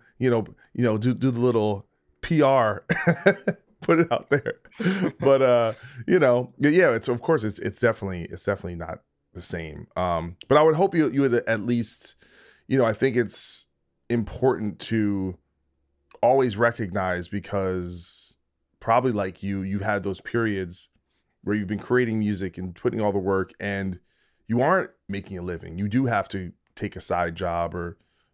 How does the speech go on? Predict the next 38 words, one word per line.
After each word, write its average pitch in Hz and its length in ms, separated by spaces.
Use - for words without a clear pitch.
do 110 180
other 90 160
things, 95 300
and 95 60
you 87 100
can't 107 420
do 104 180
it 95 80
as 92 180
your 92 120
main 90 240
focus. 123 400
And 101 100
then 101 60
when 98 120
you 101 100
get 101 180
that 101 100
opportunity 95 800
to 131 240
actually 104 800
write 107 340
and 98 160
record 101 420
music 98 380
as 98 180
a 87 40
living 90 560
and, 98 360
and 104 200
have 104 260
a, 95 260
you 110 100
know, 92 120
relatively 95 920
middle 110 260
class 101 600
or 92 540